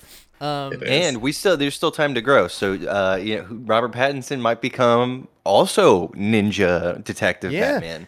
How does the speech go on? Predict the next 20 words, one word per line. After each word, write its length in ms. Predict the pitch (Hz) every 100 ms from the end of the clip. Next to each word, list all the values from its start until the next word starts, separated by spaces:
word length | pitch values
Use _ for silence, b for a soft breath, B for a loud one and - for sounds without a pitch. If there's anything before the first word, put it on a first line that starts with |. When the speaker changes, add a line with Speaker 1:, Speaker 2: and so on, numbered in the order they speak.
| -
Speaker 1:
And 120 | 160
even 200 | 208 220
then, 200 | 202 269
it, 220 | 156 160
listen, 420 | 170 214 254 139 - _ _ _ _ -
Ear-, 240 | 175 196 -
Earth 320 | 165 202 -
two, 420 | 208 220 214 110 -
they 120 | 147
said 240 | 147 175 180
it 120 | -
takes 240 | 196 175
place 280 | - 180 170
in 100 | 165
Earth 220 | 170 170 -
two. 340 | 175 160 92 _ _ _
So, 240 | - 139
like, 240 | 139 135
it, 260 | 135 151 _
it's 340 | 151 170 -